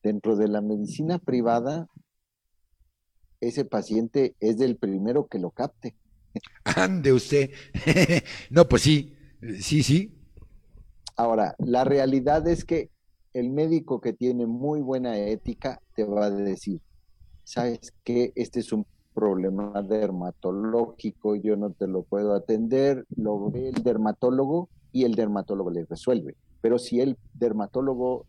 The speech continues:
Speaker 1: le dice, "Mira, esto ni siquiera es de mi especialidad, aunque está la piel involucrada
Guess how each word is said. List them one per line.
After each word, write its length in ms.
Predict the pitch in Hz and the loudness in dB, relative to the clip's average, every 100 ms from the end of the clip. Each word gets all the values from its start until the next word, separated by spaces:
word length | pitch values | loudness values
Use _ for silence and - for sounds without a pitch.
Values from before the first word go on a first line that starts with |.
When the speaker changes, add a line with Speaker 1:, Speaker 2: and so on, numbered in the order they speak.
| - | -10
Speaker 1:
le 140 | 101 | -6
dice, 400 | 113 113 87 - - | -6 -6 -6 -10 -8
"Mira, 320 | 110 107 - - - - - - - | -4 -4 -6 -12 -20 -20 -20 -20 -8
esto 420 | 117 117 156 139 - - | -6 -4 -2 -2 -4 -8
ni 240 | 120 117 | -2 -2
siquiera 460 | 104 107 - 131 139 | -2 -4 -2 0 2
es 120 | 135 | 2
de 100 | 127 | 2
mi 120 | 123 117 | 0 -2
especialidad, 840 | - 104 - 101 98 101 151 147 | -4 -6 -4 -4 -2 0 2 2
aunque 340 | 107 82 107 | -2 -2 -4
está 280 | 92 - 127 | -6 -4 -2
la 180 | 160 160 | 0 -2
piel 400 | - 127 127 131 | -4 0 2 2
involucrada 960 | 131 110 98 92 - 101 101 104 202 | 0 0 -2 -4 -8 -2 -2 -2 -6